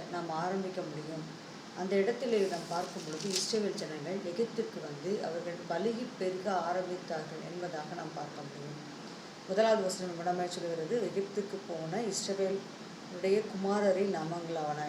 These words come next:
என்று ஆரம்பிக்கிறதை பார்க்க முடியும். அங்கே அத-, அதற்கு பின்பு, பின்பு போக போக நாம் பார்ப்போமானால், யோசேப்பை அறியாத ஒரு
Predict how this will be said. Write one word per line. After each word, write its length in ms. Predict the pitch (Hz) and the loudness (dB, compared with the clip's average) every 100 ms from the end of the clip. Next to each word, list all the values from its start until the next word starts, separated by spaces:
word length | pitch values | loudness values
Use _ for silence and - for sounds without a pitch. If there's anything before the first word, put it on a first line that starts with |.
| 156 | -4
என்று 180 | 165 180 | 0 2
ஆரம்பிக்கிறதை 680 | 165 180 180 165 160 151 160 | 2 2 0 -2 -4 -4 -4
பார்க்க 240 | 156 - 151 | -4 -4 -6
முடியும். 320 | 147 143 202 - - - - - - | -6 -4 -4 -4 -10 -12 -12 -10 -4
அங்கே 200 | 196 214 202 | 4 6 6
அத-, 160 | 196 | 6
அதற்கு 320 | 196 190 196 190 | 4 2 0 0
பின்பு, 420 | 208 240 196 180 - - - - - 233 | 0 2 2 2 0 -4 -10 -12 -6 -2
பின்பு 300 | 247 262 254 - | 0 0 0 4
போக 180 | 233 269 226 | 6 6 4
போக 200 | 226 214 | 2 0
நாம் 240 | 208 185 - | 2 2 2
பார்ப்போமானால், 680 | 175 - 180 165 190 165 160 - - - - 170 | -2 -2 -4 -2 -2 -2 -2 -6 -10 -10 -4 4
யோசேப்பை 580 | 233 247 247 226 214 208 - | 4 6 6 6 6 2 2
அறியாத 500 | 170 190 190 175 180 | -2 2 4 4 4
ஒரு 200 | 185 170 | 2 0